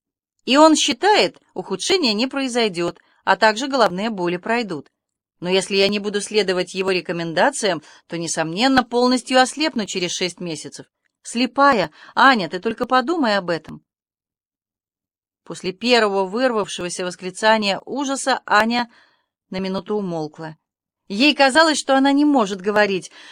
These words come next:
Потом она заговорила бодро, но прерывающимся голосом. «Марила, не надо об этом думать,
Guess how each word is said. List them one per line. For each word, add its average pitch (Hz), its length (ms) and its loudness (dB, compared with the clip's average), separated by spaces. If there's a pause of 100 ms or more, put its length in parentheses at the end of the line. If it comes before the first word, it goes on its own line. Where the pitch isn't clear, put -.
(120)
Потом 339 300 4
она 269 120 4
заговорила 247 520 2
бодро, 285 460 0
но 277 240 2
прерывающимся 226 840 -2
голосом. 190 640 -4 (680)
«Марила, 277 440 2
не 320 140 4
надо 262 400 6
об 214 100 0
этом 233 300 -2
думать, 185 400 -4